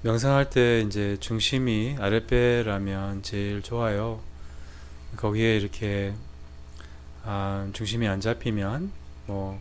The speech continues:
그렇게 이제, 아, 호흡이나 이런 단전 호흡이나 이런 수행법으로 그렇게 기운을 거기에 모-, 모을 수 있도록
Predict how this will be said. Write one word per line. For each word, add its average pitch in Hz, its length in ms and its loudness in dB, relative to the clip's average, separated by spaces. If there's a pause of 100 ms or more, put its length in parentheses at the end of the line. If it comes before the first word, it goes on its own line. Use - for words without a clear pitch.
그렇게 98 440 -8 (920)
이제, 95 500 -4 (760)
아, 95 320 -6 (1700)
호흡이나 117 600 4
이런 95 520 -4 (260)
단전 104 320 0
호흡이나 101 480 -2
이런 98 420 -4 (480)
수행법으로 110 800 0 (260)
그렇게 95 680 -6
기운을 117 400 0
거기에 98 260 -2
모-, 107 400 -2 (140)
모을 113 340 2
수 - 180 -2
있도록 110 400 -4